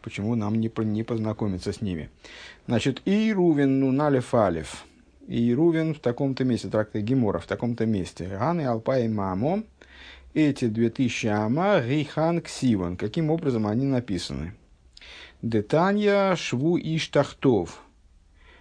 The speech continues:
Есть брайса, которая объясняет фразу из Хумаша «Шву Иштахтов», пускай сидят человек вместе, э, э, на своем месте.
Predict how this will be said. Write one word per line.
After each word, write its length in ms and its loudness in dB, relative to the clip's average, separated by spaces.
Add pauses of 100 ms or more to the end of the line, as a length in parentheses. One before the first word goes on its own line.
(580)
Есть 280 4
брайса, 560 2 (360)
которая 500 4
объясняет 800 0 (140)
фразу 420 0
из 140 -4
Хумаша 500 0
«Шву 340 0
Иштахтов», 600 -2
пускай 360 -2
сидят 540 -2
человек 520 -2
вместе, 460 -4
э, 340 -10 (600)
э, 320 -4
на 140 -2
своем 420 4
месте. 400 -2